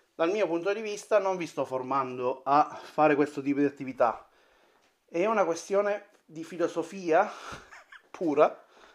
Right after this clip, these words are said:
è una questione di sviluppare il vostro pensiero di game designer. Un pensiero che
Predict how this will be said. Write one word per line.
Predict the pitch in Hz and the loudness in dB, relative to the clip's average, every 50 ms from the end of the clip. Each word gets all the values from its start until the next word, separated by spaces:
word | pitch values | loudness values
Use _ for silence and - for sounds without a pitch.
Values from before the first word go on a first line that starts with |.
| _ _ _ _ _ _ _ _ _ | _ _ _ _ _ _ _ _ _
è | - 180 | 0 2
una | 170 160 151 156 151 | 2 2 2 0 0
questione | 160 185 180 - - 185 180 190 208 196 185 160 | 0 -2 -4 -4 -4 -2 0 2 2 2 0 -4
di | 147 165 202 196 - - | -4 -6 -10 -10 -12 -12
sviluppare | 151 165 139 120 123 123 135 175 190 190 180 165 170 170 - - - 202 190 180 160 135 123 120 120 113 | -12 -12 -12 -14 -16 -16 -14 -12 -10 -6 -2 -2 -2 -2 -4 2 6 8 10 10 10 8 6 4 2 -2
il | 117 117 120 | -4 -6 -10
vostro | 127 135 175 214 185 - - - - - 123 120 117 - | 0 6 10 10 10 10 8 0 -12 -10 -8 -8 -8 -6
pensiero | - - 147 147 143 151 156 - 214 233 247 269 277 269 247 | -4 -4 -2 -2 -2 -4 -6 -4 0 4 6 6 6 4 2
di | 208 | 0
game | 160 165 165 156 151 | 0 0 0 0 0
designer. | 143 139 139 135 117 101 101 107 107 101 - _ _ _ _ _ _ _ _ _ - | -2 -2 -4 -4 -6 -6 -6 -8 -12 -14 -16 _ _ _ _ _ _ _ _ _ -4
Un | 143 165 196 190 170 - | 0 0 0 0 2 4
pensiero | 190 170 170 170 160 - - 220 214 208 196 180 170 160 151 147 165 196 214 214 - - | 6 6 6 4 0 -6 0 4 6 8 10 10 10 8 6 6 6 4 4 2 0 -2
che | - 208 202 180 151 127 113 - - | 2 6 6 6 6 6 2 -2 -10